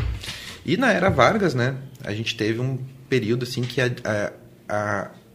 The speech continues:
a educação brasileira foi cismada ao meio.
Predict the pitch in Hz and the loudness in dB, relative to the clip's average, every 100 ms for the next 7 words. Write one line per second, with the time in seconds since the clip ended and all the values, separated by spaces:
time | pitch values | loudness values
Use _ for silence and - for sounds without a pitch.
0 | - 107 110 113 120 120 117 120 117 117 | -6 -4 -2 -2 0 2 2 2 2 0
1 | 120 - - - - 131 123 113 135 98 | 0 -4 -14 -10 -8 -2 0 0 0 -2
2 | 80 | -4